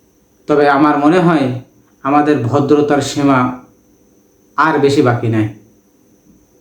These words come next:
ভদ্রতার সীমা অতিক্রম করার খুব দ্বার প্রান্তে। এখন আমাদেরকে অভদ্র হতে হবে। যদি অভদ্র না হয়, কিছুই হবে না। সুতরাং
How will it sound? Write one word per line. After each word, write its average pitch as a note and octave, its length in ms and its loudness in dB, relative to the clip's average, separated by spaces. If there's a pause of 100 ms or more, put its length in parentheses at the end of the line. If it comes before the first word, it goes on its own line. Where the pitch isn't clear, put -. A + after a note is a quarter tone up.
(100)
ভদ্রতার E3 480 2
সীমা E3+ 280 0
অতিক্রম D#3 600 0
করার C#3+ 560 -2
খুব C#4 200 0
দ্বার C3 260 -2
প্রান্তে। G#2 480 -4 (220)
এখন E3 220 -2
আমাদেরকে D#3 440 2
অভদ্র C#3 520 0
হতে A2+ 180 0
হবে। G2+ 320 -10 (1000)
যদি D3+ 200 2
অভদ্র E3+ 380 2
না G3+ 180 2
হয়, C4 260 2 (2000)
কিছুই E3 260 2
হবে A2 220 0
না। G2 120 -8 (1300)
সুতরাং F#3+ 540 0